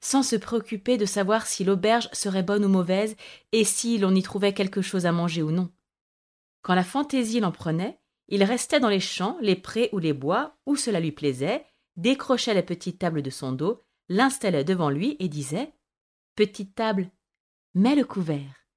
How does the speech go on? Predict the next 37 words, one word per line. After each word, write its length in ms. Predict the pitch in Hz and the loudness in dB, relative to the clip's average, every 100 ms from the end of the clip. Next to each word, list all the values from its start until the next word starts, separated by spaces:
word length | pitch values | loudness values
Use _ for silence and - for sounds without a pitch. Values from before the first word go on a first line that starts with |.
| _ _ _ | _ _ _
Et 100 | - | -4
tout 140 | 196 - | -2 0
de 80 | 302 | 0
suite, 480 | - - 359 - - _ _ _ _ | 0 0 -2 -2 -16 _ _ _ _
tout 140 | 339 | 0
ce 120 | 359 | 0
que 140 | 233 208 | 0 0
son 220 | - 208 | 0 -2
cœur 240 | 202 262 | 2 2
souhaitait 500 | - - 202 285 339 - | 2 0 0 0 -2 -2
était 240 | 226 208 170 | -6 -2 -2
là. 200 | 120 - _ _ _ _ _ _ _ | -2 -8 _ _ _ _ _ _ _
Finalement, 600 | 208 185 156 190 294 - _ _ _ | 2 4 4 0 -2 -8 _ _ _
il 80 | 202 | 2
lui 100 | 240 | 4
vint 140 | 285 285 | 4 4
à 20 | |
l'esprit 460 | 208 - - 302 | 2 -2 -2 -4
qu'il 160 | 311 202 | -2 -4
voudrait 320 | 190 202 226 | 0 0 0
bien 240 | 185 262 302 | 0 0 0
revoir 320 | 196 160 - | -2 -4 -6
son 120 | 143 | -10
père. 440 | - 113 - _ _ _ _ _ _ _ _ _ _ | -12 -16 -16 _ _ _ _ _ _ _ _ _ _
Sa 160 | - | -4
colère 380 | 226 240 254 233 | 2 4 4 4
avait 140 | 190 190 | 2 2
dû 120 | 196 | 2
s'apaiser 680 | 196 208 214 190 220 254 - _ | -2 0 2 2 2 0 -2 _
et 200 | 208 - | 0 2
avec 400 | 208 233 226 - - | 0 0 -2 -8 -4
la 240 | 156 156 - | -2 -4 -6
petite 500 | - 247 - 226 - | -4 -4 -4 -10 -6
table, 280 | - 220 170 | 0 0 2
mets 140 | 180 170 | 0 2
le 80 | |
couvert, 560 | 147 - 147 185 208 214 | -2 -2 0 0 0 -8